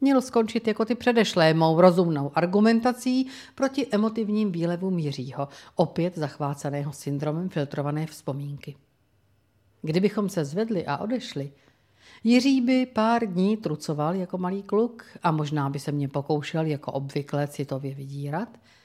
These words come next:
ale nakonec by to také jako vždycky vzdal a byl by na pár týdnů klid.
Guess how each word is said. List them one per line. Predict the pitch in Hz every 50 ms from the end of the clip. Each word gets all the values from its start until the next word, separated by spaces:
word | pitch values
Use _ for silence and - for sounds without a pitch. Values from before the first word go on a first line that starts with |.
| _ _ _ _ _ _ _ _ _ _
ale | - 170 170 180
nakonec | 208 233 226 294 277 285 277 277 -
by | 214 240
to | 233 - 226
také | 226 226 220 226 240 226 233 240 240
jako | 214 196 196 - 220 220
vždycky | 202 190 - 160 - - - -
vzdal | 139 143 147 143 143 151 175 202 233 247 262 262 254 - - - - _
a | - 247 247 254 247
byl | 220 233 240 240 220
by | 214 233 214
na | 208 196
pár | - - 131 139 -
týdnů | - 175 175 165 170 165 165
klid. | 165 - - - - _ -